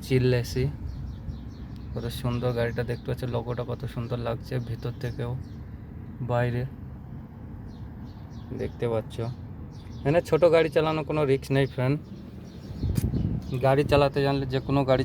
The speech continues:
চালাতে পারবে। এটা হচ্ছে গাড়ি কোম্পানির নাম গাড়ির। এরকম গাড়ি ইন্ডিয়াতে আছে নাকি বলবে কমেন্ট করে, আর কিছু ছোট গাড়ির ব্যাপারে কিছু জানকারি লেয়ার থাকলে বলবে।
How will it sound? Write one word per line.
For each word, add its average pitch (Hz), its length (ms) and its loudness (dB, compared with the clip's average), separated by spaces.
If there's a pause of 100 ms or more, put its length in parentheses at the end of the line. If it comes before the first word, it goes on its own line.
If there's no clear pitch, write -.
চালাতে 127 340 6
পারবে। 123 240 4 (440)
এটা 120 180 2
হচ্ছে 123 180 -2 (100)
গাড়ি 120 180 4 (600)
কোম্পানির 123 520 4
নাম 123 120 4 (200)
গাড়ির। 117 260 2 (2500)
এরকম 120 260 4 (100)
গাড়ি 120 200 6
ইন্ডিয়াতে 123 400 4
আছে 113 200 -2
নাকি 123 160 -2 (140)
বলবে 117 240 2 (100)
কমেন্ট 110 300 2
করে, 120 160 2 (320)
আর 107 80 -2 (100)
কিছু 107 180 -4 (100)
ছোট 123 140 0 (100)
গাড়ির 123 240 0
ব্যাপারে 120 300 0
কিছু 127 160 0 (120)
জানকারি 120 480 0
লেয়ার 117 260 2
থাকলে 120 220 0 (120)
বলবে। 120 260 2